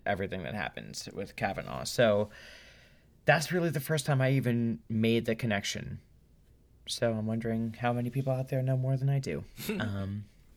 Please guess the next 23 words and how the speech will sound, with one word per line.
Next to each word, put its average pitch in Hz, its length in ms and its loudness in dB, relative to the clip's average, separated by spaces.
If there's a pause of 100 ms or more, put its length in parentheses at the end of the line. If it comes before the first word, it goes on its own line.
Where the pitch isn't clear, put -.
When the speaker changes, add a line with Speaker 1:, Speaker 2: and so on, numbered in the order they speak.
(340)
Speaker 2:
Well, 160 260 10
I 156 80 6
mean, 160 200 6
and 147 200 2
this 208 180 4
all 156 340 8
happened 131 500 6
in, 110 180 2
like, 101 300 2
ninety-three, 104 1600 -2
right? 104 420 2 (400)
Like, 107 160 -4
right 104 140 4
around 120 180 4
Speaker 1:
Yeah, 104 220 0
right, 113 340 2 (120)
right 117 340 2
between, 117 360 -2
like, 104 200 -4
ninety-one, 101 1200 0
ninety-three. 92 680 -6
Speaker 2:
Yeah. 98 280 4
Speaker 1:
Yeah. 90 180 -2